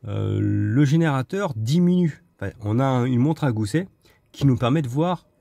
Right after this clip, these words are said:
l'essence et le carburant qui restent dans ce générateur. Donc c'est assez stressant parce qu'il faut s'assurer à la fois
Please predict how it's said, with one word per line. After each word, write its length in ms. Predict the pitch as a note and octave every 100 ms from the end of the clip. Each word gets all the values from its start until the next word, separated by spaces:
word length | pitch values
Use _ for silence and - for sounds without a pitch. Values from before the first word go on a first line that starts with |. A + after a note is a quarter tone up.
| _ _
l'essence 580 | A#2 B2+ C3+ - F#3 F3
et 60 | A#2
le 80 |
carburant 400 | G#2+ C3+ B2 D#3+
qui 120 | F3 C3
restent 180 | D3
dans 60 | C3
ce 140 | A#2
générateur. 640 | B2 C3 B2+ A#2+ - A2+ - _ _ _ -
Donc 260 | D3 A3 -
c'est 240 | - -
assez 260 | B2 - G#3+
stressant 460 | - - C#3 G#3+
parce 180 | A#3 B2
qu'il 240 | - A#2+ G#2+
faut 180 | -
s'assurer 600 | C3 F3+ - F3 E3 D#3 - _ _ _ _ _ _ _ -
à 100 | A#2
la 80 | D#3+
fois 400 | D3+ E3+ E3+ D3